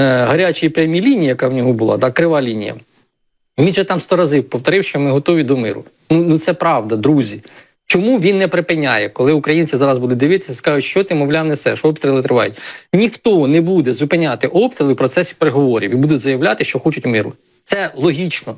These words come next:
Ми так само обстрілюємо Росію. І ми говоримо, що ми хочемо миру. Ну, друзі, це очевидні речі. Тому хотів би, щоб ми були максимально конструктивними. Перепрошую.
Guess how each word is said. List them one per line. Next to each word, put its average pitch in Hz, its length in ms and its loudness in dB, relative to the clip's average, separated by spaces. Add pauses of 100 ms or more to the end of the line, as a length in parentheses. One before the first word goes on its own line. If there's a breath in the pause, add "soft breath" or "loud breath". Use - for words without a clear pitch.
Ми 180 240 4
так - 180 -4
само 214 300 0
обстрілюємо 170 500 -2
Росію. - 460 -2 (500)
І 175 120 0
ми 190 120 0
говоримо, 185 420 0
що 165 160 -2
ми 180 100 2
хочемо 175 360 -2
миру. 104 240 -2
Ну, 180 120 2
друзі, 139 340 0
це 277 140 -2
очевидні 254 440 0
речі. 117 300 -4
Тому 190 320 0 (320 loud breath)
хотів 196 240 -2
би, 180 100 2
щоб 160 180 -2
ми 165 120 2
були 139 260 0
максимально 151 560 0
конструктивними. 107 680 -2
Перепрошую. 131 540 -4